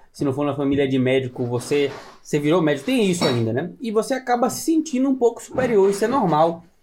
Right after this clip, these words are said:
Mas no plantão, você não é o, o plantonista, você tá, é um, faz parte de uma equipe de plantão.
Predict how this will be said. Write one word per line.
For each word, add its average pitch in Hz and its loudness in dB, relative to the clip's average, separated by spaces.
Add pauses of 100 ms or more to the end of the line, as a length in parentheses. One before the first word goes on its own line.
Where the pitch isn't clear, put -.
(420)
Mas 226 0 (480)
no 247 0
plantão, 175 2
você 208 0
não 233 2
é 240 6
o, 208 6
o 156 0
plantonista, 131 -2
você 135 -4
tá, 156 -8
é 165 0
um, 180 0
faz 180 0
parte 196 2
de 190 -2
uma 208 2
equipe 214 -4
de 180 -2
plantão. 151 -4